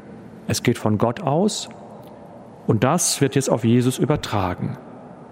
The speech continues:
Nicht nur: „Ich bin es, mit dem ihr doch heute den ganzen Tag verbracht habt.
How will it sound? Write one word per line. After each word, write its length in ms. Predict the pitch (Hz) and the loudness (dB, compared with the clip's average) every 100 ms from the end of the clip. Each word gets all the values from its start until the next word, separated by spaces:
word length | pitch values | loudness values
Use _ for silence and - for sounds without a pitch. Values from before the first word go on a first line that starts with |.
| - - | -8 0
Nicht 220 | 139 - | 2 2
nur: 240 | 147 131 - | 2 2 2
„Ich 260 | 175 - - | 0 2 2
bin 160 | 156 | 4
es, 240 | 156 - - - - | 2 0 -6 -14 0
mit 240 | 139 139 | 2 4
dem 200 | 139 139 | 4 4
ihr 200 | 131 135 | 4 4
doch 240 | 123 123 - | 4 2 2
heute 180 | 127 135 | 2 4
den 60 | |
ganzen 280 | 123 120 123 | 2 2 2
Tag 240 | 185 190 | 2 0
verbracht 480 | - 156 123 127 - | 0 0 2 -2 0
habt. 280 | 113 - - | -2 -2 -10